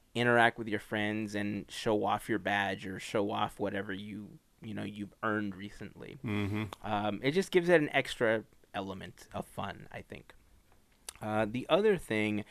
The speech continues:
Speaker 1: that I feel would be a, a cool addition to it are friend recommendations. What if we could create a playlist that we could share with our friends and say,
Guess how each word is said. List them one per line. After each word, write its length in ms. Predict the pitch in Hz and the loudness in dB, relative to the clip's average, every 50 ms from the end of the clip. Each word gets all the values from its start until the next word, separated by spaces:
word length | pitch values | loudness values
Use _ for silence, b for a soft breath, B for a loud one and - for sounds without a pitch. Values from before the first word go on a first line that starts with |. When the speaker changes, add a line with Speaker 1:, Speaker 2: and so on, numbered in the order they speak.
| B B B B B B - | B B B B B B -4
Speaker 1:
that 400 | 104 110 110 107 107 107 104 - | 0 2 4 6 6 6 4 4
I 80 | 110 110 | 0 -2
feel 340 | - - - 113 113 113 110 | -2 0 2 4 4 4 4
would 220 | 104 107 104 92 | 2 0 -2 0
be 480 | - 104 107 104 104 104 104 101 101 - | -2 -2 0 0 2 2 2 2 2 0
a, 200 | - 98 101 - | 0 -2 -2 2
a 120 | - 107 107 | 4 2 2
cool 280 | - - - 113 104 | 2 0 0 2 2
addition 380 | 101 98 98 117 113 - 117 101 | 2 2 0 -2 -2 -2 -4 -4
to 160 | - - 117 113 | -4 2 4 6
it 180 | 113 113 110 - | 6 6 4 2
are 320 | - 101 104 107 107 107 101 B B B B B | 2 6 6 8 8 6 4 B B B B B
friend 480 | - - - 127 123 123 131 135 131 127 - | -16 0 4 6 8 8 8 6 4 0 0
recommendations. 1160 | - 107 110 110 - - 101 98 98 95 98 101 95 - - - 80 - - - - - - B B B B B B B B - - _ - | 2 4 4 6 6 4 0 0 0 0 0 0 0 -2 -4 -6 -6 -10 -10 -16 -18 -18 -18 B B B B B B B B -20 -20 _ -14
What 400 | - 143 127 117 113 131 147 185 | -10 -10 -8 2 6 8 8 8
if 220 | 226 233 - - | 8 4 2 -2
we 100 | - 226 | -4 -4
could 300 | 208 - 196 - - - | 0 2 0 0 0 -4
create 480 | - - - 139 127 117 117 120 131 135 | -6 -2 0 0 4 6 6 6 6 6
a 80 | 123 - | 4 0
playlist 840 | - - - 135 120 123 123 110 98 - - - - - - - - - b b b b b b | -2 -2 2 6 8 8 8 6 4 -2 -6 -10 -10 -10 -12 -14 -16 -20 b b b b b b
that 380 | 120 110 120 120 120 - 101 107 | 0 6 8 8 8 8 6 2
we 180 | 120 131 139 | 2 2 2
could 240 | 135 - 143 - - | 2 0 -2 -2 -2
share 320 | - - - - 131 131 | -4 -4 4 6 8 8
with 160 | 131 123 117 113 | 8 8 6 6
our 140 | 110 107 | 6 4
friends 720 | 104 - - - 107 95 80 69 57 - - - - - - | 4 2 4 4 4 4 4 -4 -10 -14 -16 -16 -16 -12 -6
and 180 | - 120 117 - | -4 -2 -2 -4
say, 300 | - - 127 117 117 | 0 4 6 6 6